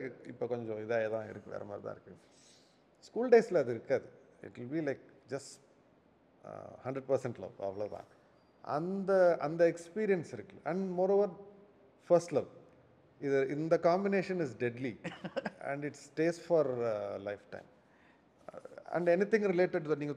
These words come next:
Speaker 1: நீங்க துப்பட்டா சொன்ன மாதிரி அது எதுவா வேணாலும் இருக்கலாம். தலையிலேருந்து விழுந்த பூவா இருக்கலாம், எதா வேணாலும் இருக்கலாம். எடுத்து அதை லைஃப் லாங் வச்சிருக்கவங்கள நான், I have seen hundreds.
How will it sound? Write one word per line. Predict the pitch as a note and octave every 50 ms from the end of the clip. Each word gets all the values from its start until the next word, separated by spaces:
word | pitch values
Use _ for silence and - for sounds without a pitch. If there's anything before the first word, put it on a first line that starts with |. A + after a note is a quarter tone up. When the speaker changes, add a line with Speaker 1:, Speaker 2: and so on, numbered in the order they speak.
| - -
Speaker 1:
நீங்க | - C#3+ C#3
துப்பட்டா | C#3+ C#3+ D3+ C#3+ D#3 C#3+ D3+
சொன்ன | C#3+ - D3+ C#3 C#3
மாதிரி | C#3+ D#3+ E3+ E3
அது | D3+ C3 B2+ B2 B2
எதுவா | D#3 D#3+
வேணாலும் | D3+ C#3 C3+ C#3+ C#3+ C3+
இருக்கலாம். | B2+ B2 A2+ A#2 A#2 A2+ A2+ - - - _ _ _ -
தலையிலேருந்து | B2 A#2+ A#2+ A#2+ B2 B2 B2 B2+
விழுந்த | B2 B2 A#2+ A#2 A2+ A#2 A2+ -
பூவா | - B2 A#2+ A#2+ A#2
இருக்கலாம், | A2 A2 G2+ G#2+ G#2+ G#2 G#2+ G#2+ - - - _ - - - - -
எதா | - C#3 C#3 C3+ D3 D#3 D#3
வேணாலும் | D#3 D#3+ E3 -
இருக்கலாம். | F3+ D#3+ - - C#3 C#3+
எடுத்து | C#3+ C#3+ C#3 D#3+ D#3+ - G3+
அதை | F#3+ E3+ D#3
லைஃப் | C#3+ D3 D3+ D3+ - -
லாங் | F3 F3 F3+ G3 G3+
வச்சிருக்கவங்கள | G3 F3+ F#3+ - F3 D#3 D#3+ D#3 D#3 E3+ F#3+
நான், | F#3+ F3+ E3 C#3 A#2 - - - - - _ _ _ _
I | - C3+ C#3+
have | C#3 -
seen | F#3+ G3 F3 B2+ -
hundreds. | C3 C3+ D3 D3 D3+ C3+ - -